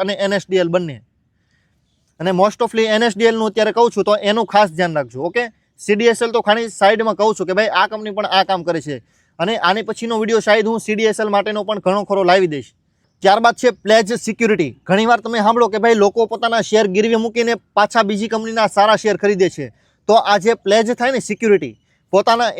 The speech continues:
એસેટ ક્લાસ જે કાંઈ પ્લેજ કરવાનું કામ છે ને એ પણ આ કંપની થ્રુ થાય. આ કંપની પ્લેજ કરે ત્યારબાદ તમને બીજી કોઈ કંપની માટેના પૈસા મળે અને ત્યારબાદ તમે શેર ખરીદી શકો. આની વગર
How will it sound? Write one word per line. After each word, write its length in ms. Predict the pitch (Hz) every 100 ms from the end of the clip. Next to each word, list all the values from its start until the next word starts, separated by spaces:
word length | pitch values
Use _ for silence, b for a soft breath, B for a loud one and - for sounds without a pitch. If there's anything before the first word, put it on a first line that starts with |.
| 208
એસેટ 260 | 240 233
ક્લાસ 200 | 226 226
જે 160 | 170 208
કાંઈ 180 | 240 214
પ્લેજ 240 | 202 214 208
કરવાનું 280 | 233 233 233
કામ 100 | 233 226
છે 80 |
ને 100 | 240 190
એ 120 | 202
પણ 220 | 220 233 - 196
આ 60 | 220
કંપની 360 | 226 226 226
થ્રુ 180 | 196 208 185
થાય. 220 | 165 123 _ _ _ -
આ 140 | 160 214
કંપની 280 | 226 220 226
પ્લેજ 220 | 226 208 240
કરે 120 | 240
ત્યારબાદ 380 | - 208 214 226
તમને 200 | 226 233
બીજી 240 | 202 196 226
કોઈ 120 | 220
કંપની 260 | 214 220 220
માટેના 320 | 220 220 214 202
પૈસા 280 | 214 226
મળે 180 | 214 233 214
અને 100 | 208
ત્યારબાદ 360 | 190 202 208 220
તમે 140 | 214 208
શેર 220 | - 208
ખરીદી 360 | - 208 196 180
શકો. 200 | 165 135 101 _ _ _ -
આની 240 | 185 220 226
વગર 180 | 220